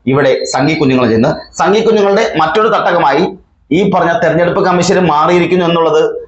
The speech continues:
സാമാന്യ ബോധമുള്ള അരിയാഹാരം കഴിക്കുന്ന ആർക്കും മനസ്സിലാകും. അത്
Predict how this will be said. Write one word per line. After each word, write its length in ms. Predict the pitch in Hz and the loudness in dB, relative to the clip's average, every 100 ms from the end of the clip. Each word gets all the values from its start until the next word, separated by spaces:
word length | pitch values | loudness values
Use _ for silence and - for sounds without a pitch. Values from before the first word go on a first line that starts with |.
| - - - - _ - | -18 -20 -18 -18 _ -4
സാമാന്യ 420 | 131 143 170 185 | 0 2 2 2
ബോധമുള്ള 320 | 170 160 160 165 - | 0 2 2 0 0
അരിയാഹാരം 480 | 143 147 175 175 165 | 0 2 2 2 0
കഴിക്കുന്ന 320 | 160 151 165 160 143 147 | 0 0 0 0 0 0
ആർക്കും 300 | 165 165 139 | 0 0 0
മനസ്സിലാകും. 440 | 110 113 107 165 - - | 0 0 0 -2 -4 -4
അത് 140 | 170 | 0